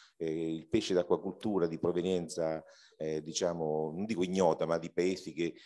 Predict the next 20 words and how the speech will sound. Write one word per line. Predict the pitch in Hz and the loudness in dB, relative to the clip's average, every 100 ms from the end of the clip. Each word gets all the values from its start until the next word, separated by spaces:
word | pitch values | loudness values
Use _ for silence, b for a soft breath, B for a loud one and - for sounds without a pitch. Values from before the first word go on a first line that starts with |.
| B B | B B
non | 90 104 113 | 0 4 6
hanno | 110 101 95 90 | 6 4 4 2
una | 87 85 | 2 2
grande | 85 90 87 | 0 2 0
attenzione | - 78 92 | -2 -2 -2
alla | 85 80 | 0 0
salute | 87 87 82 | 0 -2 -4
dei | 80 | -4
consumatori | 80 82 92 87 87 85 78 80 | -2 -2 0 -2 2 2 2 0
rispetto | 101 - 87 98 | -4 0 4 2
a | |
un | 92 | 2
prodotto | 104 113 - | 2 2 2
allevato | 78 80 78 78 | 0 2 0 0
in | 90 | -4
Italia. | 101 76 71 71 76 b b b b | 0 -2 -2 -6 -8 b b b b
E | - 87 | -16 -8
quel | - 80 | -4 -4
prodotto | 135 104 110 101 | -2 -2 0 0
era, | 82 76 73 | 2 0 -2